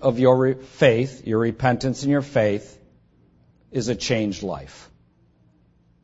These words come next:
Good works become evident within your life. You don't do good works to obtain God's acceptance. You do good works because you have obtained his acceptance.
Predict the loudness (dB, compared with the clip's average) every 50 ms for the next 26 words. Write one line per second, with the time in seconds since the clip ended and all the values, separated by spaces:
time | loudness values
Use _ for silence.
0 | _ _ _ _ 4 4 4 4 6 6 6 6 6 6 0 -6 0 2 2 2
1 | 2 -2 -8 -4 -2 -2 0 2 0 0 0 -2 -6 -6 -12 -14 -18 -16 -8 -8
2 | -8 -6 -4 -4 -2 -2 -2 -4 -4 -6 -8 -8 -12 -18 -20 -20 -20 _ _ -20
3 | _ _ _ _ _ _ _ _ _ _ _ -4 -2 -2 2 6 8 8 8 8
4 | 4 4 4 4 6 6 4 4 6 6 6 6 6 4 2 -4 -6 -6 -8 -10
5 | -12 -16 -20 _ _ _ _ -2 0 0 0 0 -4 -2 0 4 4 4 4 4
6 | 2 2 0 0 -4 -8 -14 -16 -18 -18 -20 -20 _ _ -10 -10 -10 -6 -6 -6
7 | -6 -6 -10 -10 -10 -10 -12 -16 -20 -20 -20 -20 _ _ -6 -6 -6 0 2 2
8 | 4 4 4 2 2 4 4 4 4 4 2 -2 -10 -10 -12 -14 -18 -18 -20 _
9 | _ _ _ -12 -8 -6 -6 -4 -4 -6 -6 -4 0 2 4 4 4 2 0 -6
10 | -12 -12 -12 -12 -10 -10 -10 -12 -14 -18 -18 -18 -18 -16 -16 -16 -18 -18 -20 -20
11 | -20 _ -18 -18 -18 -18